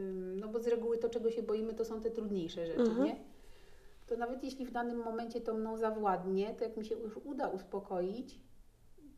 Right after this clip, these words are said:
Speaker 1: to dla mnie tym pierwszym krokiem jest zawsze nazwać to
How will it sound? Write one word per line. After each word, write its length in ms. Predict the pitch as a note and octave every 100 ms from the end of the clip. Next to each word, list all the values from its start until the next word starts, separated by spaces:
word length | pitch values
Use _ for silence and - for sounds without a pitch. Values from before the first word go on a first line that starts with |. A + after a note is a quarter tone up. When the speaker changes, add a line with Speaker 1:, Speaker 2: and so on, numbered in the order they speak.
| -
Speaker 1:
to 100 | -
dla 260 | G3+ A3+ A#3+
mnie 200 | B3 A#3
tym 200 | - G#3+
pierwszym 460 | A3+ A3 A3 G#3+ G3
krokiem 420 | G#3+ G#3+ A#3 A3
jest 200 | G#3+ G#3
zawsze 580 | G#3 G#3 - A3+ A#3 C4+ -
nazwać 520 | A3 A3 G#3+ G3+ G3+
to 120 | -